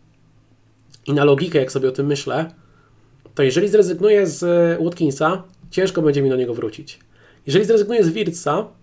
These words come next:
to też mega ciężko będzie mi do niego wrócić i przebudować, wiecie, trzy, cztery pozycje, włącznie z bramką, żeby wcisnąć Wirtza. Natomiast, e, żeby zrezygnować, mu-, rezygnując z Munoza, teoretycznie jestem w stanie za pomocą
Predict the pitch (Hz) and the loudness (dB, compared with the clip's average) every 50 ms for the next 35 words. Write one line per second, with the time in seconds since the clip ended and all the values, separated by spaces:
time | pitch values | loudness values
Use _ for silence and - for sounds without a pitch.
0 | _ _ - _ _ _ _ _ - 135 135 - 220 277 302 - - 226 190 160 | _ _ -20 _ _ _ _ _ -14 -12 -8 -2 0 2 2 2 2 0 2 2
1 | 160 147 - 160 139 - - 139 143 135 139 139 139 135 131 135 127 139 131 123 | 2 0 2 0 0 2 0 2 2 2 2 2 0 0 0 0 2 0 0 0
2 | 139 180 190 - - - 170 - - - 151 139 143 139 180 175 202 185 147 143 | 0 -4 -4 -4 -8 -12 -12 -8 -4 -4 -2 -2 0 -2 -2 0 0 -2 -2 0
3 | 151 156 135 - 117 110 - _ - - - - 254 254 254 - - 190 170 160 | -2 -2 -2 -2 -6 -8 -10 _ -10 -8 -6 -4 -6 -6 -6 -6 -4 -2 -2 -2
4 | 165 - 156 139 160 156 160 - 156 147 143 139 151 165 160 - 156 143 139 156 | 0 0 0 0 0 -2 -2 0 0 2 2 2 0 -2 -2 -2 -2 -2 -2 -2
5 | 143 139 135 135 - 156 170 208 247 240 - - - - - - 143 156 156 156 | -2 -2 -4 -4 -4 -4 -4 -4 -4 -8 -14 -20 -20 -20 -18 -8 -2 0 0 0
6 | 156 - 180 165 170 160 147 135 143 139 127 - - - - 131 120 - - _ | 0 -4 -8 -4 -2 -2 -2 -2 -2 -4 -6 -6 -8 -14 -12 -12 -12 -12 -16 _
7 | _ _ _ _ _ _ - - 143 139 190 220 247 269 254 214 - - - - | _ _ _ _ _ _ -10 -8 -6 -4 -4 -2 -2 0 -2 -2 -4 -8 -14 -12
8 | - 170 165 165 165 160 160 160 160 - - - - _ _ _ _ _ _ - | -8 -6 -4 -2 -2 -2 -2 -4 -6 -12 -20 -20 -20 _ _ _ _ _ _ -14
9 | - 151 160 151 156 147 160 156 147 160 175 214 220 220 202 - - - 160 165 | -6 -2 -2 0 0 0 0 0 0 2 0 2 2 2 0 0 -4 -4 -4 -2
10 | 165 156 151 156 151 202 226 185 160 160 165 160 160 156 143 147 170 196 240 247 | 0 0 0 0 0 0 0 0 0 0 2 2 2 2 0 0 0 -2 -2 -4
11 | - - _ _ _ _ - 175 170 175 175 170 175 208 208 - - 202 185 170 | -8 -14 _ _ _ _ 0 2 4 4 4 2 -2 -6 -8 -6 -4 -2 -2 -2
12 | 175 - 170 160 160 - - 170 165 170 165 151 151 147 - 160 151 156 160 160 | -2 -4 -4 -4 -4 -4 -4 -4 -2 0 0 0 -2 -2 -4 -2 -2 -2 -2 -2
13 | - 160 156 151 151 151 | -2 -2 0 0 0 0